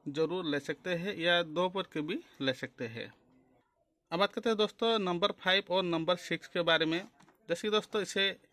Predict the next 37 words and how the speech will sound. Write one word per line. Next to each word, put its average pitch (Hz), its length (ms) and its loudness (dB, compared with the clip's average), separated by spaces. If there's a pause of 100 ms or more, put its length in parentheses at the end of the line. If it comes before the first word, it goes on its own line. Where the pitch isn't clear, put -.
(400)
यहाँ 175 200 -2
पे 185 60 -4
लिखा 170 320 -2
है 175 220 -2 (120)
वेडनेसडे 185 680 -2
से 202 300 -4
सैटरडे 185 460 -2
तक 180 320 -4
इसे 160 220 0
आप 165 180 4 (640)
ले 156 80 2
सकते 185 300 -6
हैं। 190 220 0
एक 185 340 0 (140)
टैबलेट 175 400 2
और 175 260 0 (100)
एक 175 180 4 (240)
जो 156 180 -2
कैप्सूल 165 500 -4
इसे 156 200 -2
आप 170 180 4 (680)
आराम 151 220 4
से 170 180 -2
ले 156 120 0
सकते 165 280 -6
हैं। 170 60 0
इसका 147 180 -6
जो 170 140 -2
बेहतरीन 147 540 -4 (100)
लाभ 139 180 0 (140)
देखने 139 360 -2
को 226 200 -4 (120)
मिलेगी। 123 340 -2 (680)
दोस्तों, 190 400 0
ये 196 100 0
थी 220 180 -2
कुछ 220 300 -4